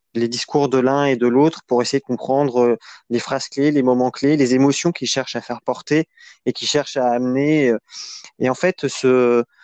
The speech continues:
bah, cette chaîne YouTube est super intéressante parce que du coup, ça permet de mieux décrypter le message, euh, bah, de, d'un autre youtubeur ou d'un,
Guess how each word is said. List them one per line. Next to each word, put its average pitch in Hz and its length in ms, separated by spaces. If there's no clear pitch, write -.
bah, 127 180
cette 147 180
chaîne 165 180
YouTube 160 360
est 135 120
super 185 340
intéressante 143 500
parce - 140
que 135 80
du 123 120
coup, 190 420
ça 135 160
permet 147 260
de 131 100
mieux 151 200
décrypter 151 600
le 127 140
message, 156 600
euh, 120 200
bah, 123 180
de, 117 240
d'un 120 240
autre 143 180
youtubeur 143 580
ou 131 100
d'un, 120 640